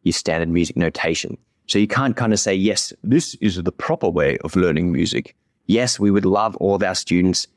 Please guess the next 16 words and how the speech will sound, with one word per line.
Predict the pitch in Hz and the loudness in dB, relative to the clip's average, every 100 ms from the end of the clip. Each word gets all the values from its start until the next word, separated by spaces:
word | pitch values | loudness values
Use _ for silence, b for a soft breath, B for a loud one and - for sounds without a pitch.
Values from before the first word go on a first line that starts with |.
| _ - | _ -2
to | 92 | 0
learn | 90 87 | 2 0
how | 87 | -2
to | 82 | -2
read | 80 82 85 | 0 0 0
music. | 85 87 85 - - _ _ _ | 0 0 -4 -8 -20 _ _ _
But | 90 | -2
I | 90 107 | 0 0
always | 117 110 104 | 2 0 0
say, | 117 127 | 0 2
"Can | 123 92 | 2 -2
Stevie | - 117 117 107 | 0 0 2 2
Wonder | 107 110 | 2 2
read | 107 107 104 | 2 0 2
music?" | 113 123 170 - _ _ _ _ _ _ | 2 2 0 -4 _ _ _ _ _ _
No. | 85 82 80 95 | 0 2 2 2